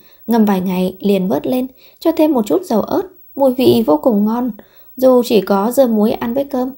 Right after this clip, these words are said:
cô cũng có thể ăn được liền mấy bát. Cô ăn đến no căng bụng, ngay cả thành kiến của ông trời chết tiệt kia đối với cô cũng quên bén đi mất. Có điều sau khi ăn xong, không bao lâu, cô liền nghe thấy ông Dư dẫn theo một đám quỷ ở dưới chân núi hạ giọng gọi cô:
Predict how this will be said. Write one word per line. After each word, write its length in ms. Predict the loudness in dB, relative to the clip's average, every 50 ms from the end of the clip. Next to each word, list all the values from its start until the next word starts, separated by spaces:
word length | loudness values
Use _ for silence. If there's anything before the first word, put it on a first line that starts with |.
| _ _ _ _ _
cô 120 | 0 0
cũng 160 | 0 0 -2
có 80 | -2 -2
thể 200 | -2 0 -2 -2
ăn 240 | -2 -2 -4 -4 -4
được 80 | -4 -4
liền 200 | -4 -4 -4 -4
mấy 120 | -4 -6 -4
bát. 220 | -4 -6 -8 -8 -12 -20 -20 _ _ _ _ _ _ _ _ _ _ _ _ _
Cô 100 | 0 0
ăn 200 | 2 2 2 0
đến 200 | 0 0 0 0
no 120 | -2 -4 -6
căng 260 | -6 -4 -4 -2 0
bụng, 160 | 0 -2 -2 -6 -16 _ _ _ _ _
ngay 120 | -2 -2 0
cả 140 | 0 -2 -2
thành 180 | -2 -2 -2 -2
kiến 320 | 0 2 2 4 4 2
của 80 | 2 2
ông 200 | 2 2 0 2
trời 140 | 2 2 2
chết 240 | 2 2 0 0 2
tiệt 220 | 0 0 0 0
kia 120 | 0 -2 0
đối 140 | 0 -2 -2
với 160 | -2 -4 -2 0
cô 260 | 0 2 2 0 2 0
cũng 140 | -2 0 0
quên 200 | -2 -2 -2 -2
bén 200 | -4 -6 -4 -4
đi 100 | -4 -4
mất. 180 | -4 -4 -6 -10 _ _ _ _ _ _ _ _ _
Có 120 | -2 0
điều 260 | 2 4 4 4 4
sau 160 | 2 0 -2
khi 120 | -2 -2 -2
ăn 200 | -2 -4 -4 -6
xong, 300 | -6 -6 -6 -6 -8 -10 -14 _ _ _ _
không 220 | -8 -6 -4 -4
bao 200 | -4 -2 -2 -2
lâu, 220 | -2 -4 -4 -6 -8 -12 _ _ _ _ _ _ _ _
cô 220 | 2 4 4 4
liền 220 | 4 2 0 0
nghe 180 | 0 -2 -2 -2 -4
thấy 300 | -4 -2 -2 -2 -2 -2 -2
ông 180 | -2 -2 0
Dư 260 | 2 2 2 2 2
dẫn 180 | 0 0 0 0 -2
theo 120 | -2 -2
một 220 | 0 0 -2 -2 -2
đám 180 | -4 -4 -4 0
quỷ 180 | 0 2 2 2
ở 100 | 2 0
dưới 140 | 0 -2 -2
chân 240 | -2 -2 -2 -2 -2
núi 200 | -2 -2 -2 -2
hạ 220 | -4 -6 -6 -4
giọng 240 | -6 -6 -6 -4 -4
gọi 180 | -4 -4 -4 -4
cô: 240 | -4 -6 -6 -6